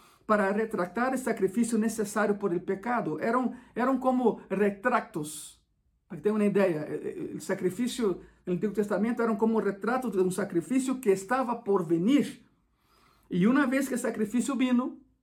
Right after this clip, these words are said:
en la figura de Cristo, ya no había necesidad de más símbolos y representaciones y rituales, porque Cristo nos hace verdaderamente libres. Entonces,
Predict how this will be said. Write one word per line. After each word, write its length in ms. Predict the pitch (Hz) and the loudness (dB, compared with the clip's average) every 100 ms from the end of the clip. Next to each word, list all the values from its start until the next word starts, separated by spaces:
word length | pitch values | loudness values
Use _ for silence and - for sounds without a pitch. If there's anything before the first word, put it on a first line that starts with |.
| - | -8
en 120 | 170 | -4
la 80 | 160 | -2
figura 360 | 139 143 208 | -2 0 2
de 140 | 233 285 | 0 0
Cristo, 560 | 294 233 - 220 - - _ _ - _ - | 0 0 0 -2 -4 -16 _ _ -20 _ -4
ya 160 | 214 | -2
no 80 | 254 | 0
había 160 | 254 247 | 0 0
necesidad 880 | 240 226 208 202 180 240 202 - - _ _ - | 0 0 -2 -2 -2 0 -2 -6 -18 _ _ -4
de 180 | 160 | 0
más 200 | 190 196 | 0 -2
símbolos 500 | - 226 220 156 160 | -2 0 0 -2 -4
y 60 | 175 | -2
representaciones 960 | 175 180 - 165 151 151 - 226 165 151 | -4 -4 -6 -6 -8 -10 -6 -4 -4 -6
y 60 | |
rituales, 760 | 147 - - 226 - - - _ _ _ _ _ _ _ _ _ | -8 -8 -6 -6 -8 -12 -20 _ _ _ _ _ _ _ _ _
porque 260 | 175 170 - | -8 -6 -2
Cristo 280 | 196 202 | -2 0
nos 160 | 214 196 | -2 0
hace 220 | 185 190 | -2 -2
verdaderamente 640 | 170 160 160 175 160 - 151 | -2 -2 -2 -2 -4 -4 -2
libres. 520 | 233 262 - - _ _ _ _ _ _ _ _ _ _ - | 0 -2 -6 -14 _ _ _ _ _ _ _ _ _ _ -8
Entonces, 560 | 220 254 294 277 - | -2 0 0 -4 -8